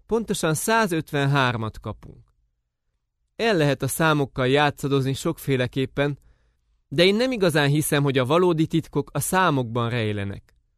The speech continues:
Túlságosan gyakorlatias vagyok, és csak az merült fel bennem, hogy vajon egyáltalán miért számolták meg a halakat.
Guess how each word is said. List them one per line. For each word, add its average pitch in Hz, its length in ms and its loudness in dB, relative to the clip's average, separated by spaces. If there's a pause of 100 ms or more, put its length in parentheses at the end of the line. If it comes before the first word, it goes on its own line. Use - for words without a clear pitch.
(640)
Túlságosan 165 800 0
gyakorlatias 123 800 0
vagyok, 131 300 -2 (420)
és 147 100 -8
csak 160 200 -2
az 190 200 0
merült 175 380 0
fel 147 200 2
bennem, 143 460 0 (400)
hogy 156 140 -4
vajon 190 260 4
egyáltalán 180 580 2
miért 214 300 2
számolták 147 640 0
meg 143 240 0
a 113 60 0
halakat. 104 480 -6